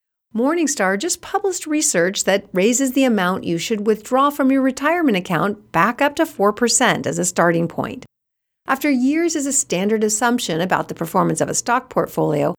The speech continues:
and how much you can withdraw without running out of money during your lifetime,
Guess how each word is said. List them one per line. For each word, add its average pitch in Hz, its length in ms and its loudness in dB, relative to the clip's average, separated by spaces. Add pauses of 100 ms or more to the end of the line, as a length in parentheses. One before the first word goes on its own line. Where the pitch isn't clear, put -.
(240)
and 160 120 -2
how 156 140 2
much 147 260 0
you 156 60 -2
can - 160 -6
withdraw 226 500 -2
without 175 320 0
running 180 300 2
out 165 140 2
of 170 100 -2
money 196 320 2
during 175 220 -2
your 165 100 -2
lifetime, 208 640 0